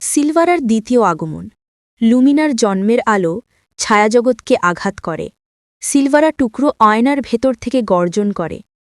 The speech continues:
"আমি তোমাদের শেষ করব।" তার ছায়া পৃথিবীতে ফাটল তৈরি করে। অশুভ বাতাসে রাজ্য কাঁপতে থাকে। মাইরার শেষ ভয়। সিলভারা মাইরার দিকে তাকিয়ে বলে, "তুমি এখনো আমার। তোমার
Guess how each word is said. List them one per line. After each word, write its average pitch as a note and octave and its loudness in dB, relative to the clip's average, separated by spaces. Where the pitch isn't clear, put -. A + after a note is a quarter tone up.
"আমি G3+ 2
তোমাদের G#3+ 0
শেষ - -2
করব।" E3+ -4
তার G#3+ 2
ছায়া A3+ 0
পৃথিবীতে C4+ -4
ফাটল A#3+ -2
তৈরি F#3 0
করে। - -8
অশুভ A3+ 0
বাতাসে B3+ 0
রাজ্য G3 -2
কাঁপতে E3+ -4
থাকে। - -12
মাইরার A3+ 2
শেষ C#4+ -4
ভয়। E3+ -10
সিলভারা C4 0
মাইরার A3+ 2
দিকে A#3 0
তাকিয়ে G#3 0
বলে, F#3 -2
"তুমি A#3+ 4
এখনো A#3 -2
আমার। F#3 -2
তোমার A3 4